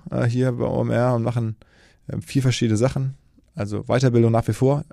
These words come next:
online sehr viel. Wir machen Live-Events, große mittlerweile halt jetzt nicht mehr. Ähm, es, oder ist aus diesem Event von damals, ist halt ein,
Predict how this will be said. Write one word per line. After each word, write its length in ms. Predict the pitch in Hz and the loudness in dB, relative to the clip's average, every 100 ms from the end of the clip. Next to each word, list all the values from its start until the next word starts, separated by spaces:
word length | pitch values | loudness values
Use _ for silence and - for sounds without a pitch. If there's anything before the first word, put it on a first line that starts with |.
| _ | _
online 340 | - 131 127 120 | 0 4 4 4
sehr 140 | 117 | 0
viel. 320 | - 113 113 - _ - - _ - | 0 0 -2 -6 _ -20 -20 _ -6
Wir 80 | |
machen 180 | 143 113 | 0 4
Live-Events, 560 | 113 139 139 123 123 - | 8 8 8 4 2 0
große 260 | - 131 | 2 2
mittlerweile 460 | 117 113 104 110 110 | 2 2 6 6 6
halt 200 | 107 - | 2 -2
jetzt 200 | - - | -10 -4
nicht 100 | 110 | -2
mehr. 260 | 117 110 110 - 135 - - | 0 -2 -4 -10 -20 -20 -12
Ähm, 220 | - - - | -10 -8 -6
es, 140 | - | -6
oder 240 | - 120 | -2 0
ist 120 | 127 135 | 2 0
aus 140 | 127 | -2
diesem 120 | 123 | 0
Event 220 | 117 123 | 2 2
von 100 | 123 | 4
damals, 360 | 120 131 135 131 | 6 8 8 4
ist 120 | 123 | 0
halt 140 | 127 | -2
ein, 100 | 120 | -2